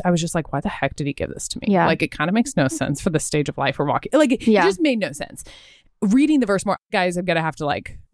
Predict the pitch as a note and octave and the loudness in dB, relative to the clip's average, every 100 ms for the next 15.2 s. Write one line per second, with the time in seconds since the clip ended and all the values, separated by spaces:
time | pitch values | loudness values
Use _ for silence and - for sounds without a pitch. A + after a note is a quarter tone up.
0 | _ - F3+ - - - G2 F#2 - - | _ 0 2 4 0 0 0 0 0 0
1 | - - - - G3 C#4+ - F#3+ A#3+ - | 0 2 0 2 2 2 2 2 0 -6
2 | - - G#3+ G3 D#4 D#3+ G#3+ A#3+ B3 F#3 | -20 -6 0 4 6 4 2 2 2 0
3 | E3+ - G3 G#3+ F#3 D#3 E3 F3+ E3 - | -2 0 0 2 2 0 0 0 -2 -4
4 | D#3 - - F3 D#3 C3+ D#3+ D#3+ D#3+ D#3+ | -4 -6 -2 0 0 2 2 2 2 0
5 | F3+ G#3+ A3+ F3 D#3 G3 F#3 C#3 D3 G3 | 0 0 2 0 -2 -2 -2 -2 -2 0
6 | D#3+ C#3+ C#3 C#3 F#3+ - _ _ - A3 | 0 0 0 0 -2 -6 _ _ -2 -2
7 | - G#3+ F#3+ F#3 F3+ E3+ - _ - F#3 | 2 2 4 4 2 -2 -12 _ -4 2
8 | F3 E3+ F3+ G#3 F#3+ F3 E3+ D#3 F3 A#3+ | 2 2 0 0 2 0 -2 -8 -4 -2
9 | E4 D#4 C#3+ D3 - - C#2 F2+ G#3+ E3+ | 0 -2 0 0 0 -2 0 2 2 2
10 | D#3 D3+ F#3+ F3+ D#3+ - G#3+ E3 - - | 2 2 0 0 0 0 0 0 0 -4
11 | D3 D3 D3 C3+ D3 - - - G#3 - | -2 0 0 2 2 2 0 0 0 2
12 | D3+ D3 C#3+ D3+ - - - - - G#3+ | 2 2 2 0 -4 -18 -20 -8 0 2
13 | G3 F#3 - A#3 A#3 F#3+ F3 G3+ A#3 B3 | 4 0 0 2 2 0 0 2 2 2
14 | F#3+ D#3 - A3+ - D3+ D3 - E3+ D#3+ | 0 -4 -4 -4 0 -2 -2 -4 0 0
15 | D#3 | -2